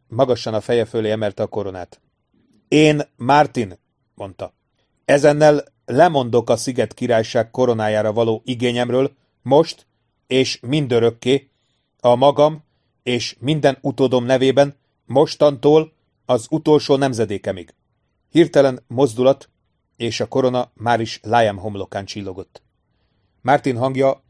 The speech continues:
ellentmondást nem tűrő erővel harsant fel. „Mindenki éltesse Liamot!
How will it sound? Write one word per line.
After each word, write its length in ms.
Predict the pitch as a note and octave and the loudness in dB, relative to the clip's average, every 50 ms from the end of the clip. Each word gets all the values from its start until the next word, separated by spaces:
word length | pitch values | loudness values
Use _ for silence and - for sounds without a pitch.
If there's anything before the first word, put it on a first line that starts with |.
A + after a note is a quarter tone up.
| _ _ _ | _ _ _
ellentmondást 880 | - C#3 D3 C3+ B2 A2 G#2+ G#2 - A2+ A#2 A2+ G#2+ G#2+ G#2+ - - _ | 0 2 2 2 2 -2 -6 -8 -10 -10 -8 -6 -4 -4 -6 -6 -10 _
nem 240 | - A2 A#2+ A#2 A2+ | -12 -10 -10 -10 -8
tűrő 320 | - A#2 A2+ A2 A2+ A2 - | -8 -8 -6 -6 -6 -4 -2
erővel 420 | B2 B2 A2+ G#2+ F#2+ F#2 G2 F#2+ | -2 -2 -2 -2 -6 -6 -8 -6
harsant 420 | F#2 G#2 G#2 G2 - - G2 F#2+ - | -4 -6 -6 -6 -6 -10 -12 -12 -12
fel. 220 | - G2 F2 - _ _ _ _ _ _ _ _ _ _ _ _ _ _ _ | -12 -12 -12 -14 _ _ _ _ _ _ _ _ _ _ _ _ _ _ _
„Mindenki 800 | - A#2+ E3 G3 F#3+ E3 F#3+ F3+ F3 F3 - F3+ F3 E3 - _ | -2 0 2 2 4 4 2 2 0 -2 -2 -2 -2 -2 -4 _
éltesse 480 | - E3+ F3+ E3+ - F3 D3 - - D#3 | 0 2 2 2 2 0 2 4 4 4
Liamot! 520 | E3 D#3+ D3+ C3+ A#2+ A2 G2 - - _ | 6 6 4 4 0 -2 -4 -10 -14 _